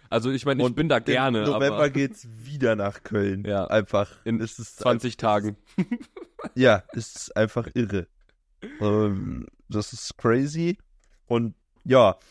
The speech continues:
Speaker 2: ich hab, warte mal, wann hab ich das denn nachgeschaut? Ja, jetzt, nee, war das, wann hab ich's denn mal zusammengerechnet? Diesen Monat ist es mir nur wieder aufgefallen. Letzten Monat hab ich's, glaub ich, zusammengerechnet oder so.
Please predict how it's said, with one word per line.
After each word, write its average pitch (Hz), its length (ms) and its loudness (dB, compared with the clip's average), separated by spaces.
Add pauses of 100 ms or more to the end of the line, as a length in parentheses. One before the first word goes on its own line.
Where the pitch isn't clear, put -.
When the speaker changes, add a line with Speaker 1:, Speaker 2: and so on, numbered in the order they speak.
(140)
Speaker 2:
ich 123 180 -2
hab, 135 160 4 (480)
warte 120 220 -4
mal, 101 180 -2
wann 113 140 -4
hab 135 100 -6
ich 131 140 -10
das - 160 -8
denn 107 140 0
nachgeschaut? 107 560 -2 (120)
Ja, 110 160 4
jetzt, 135 380 0
nee, 101 180 -2
war 98 140 -4
das, - 320 -14 (300)
wann 113 180 -8
hab 131 100 -4
ich's 120 120 -10
denn 110 80 2
mal 95 120 2
zusammengerechnet? 95 840 -4
Diesen 143 180 -2
Monat 151 320 0
ist - 200 -8
es - 100 -14
mir 117 100 0
nur 117 160 -2
wieder 113 160 0
aufgefallen. 123 540 -2
Letzten 117 300 -4
Monat 127 260 0
hab 113 100 -4
ich's, - 140 -10
glaub 104 180 -2
ich, - 80 -16
zusammengerechnet 127 880 -4
oder 123 200 0
so. 127 160 -4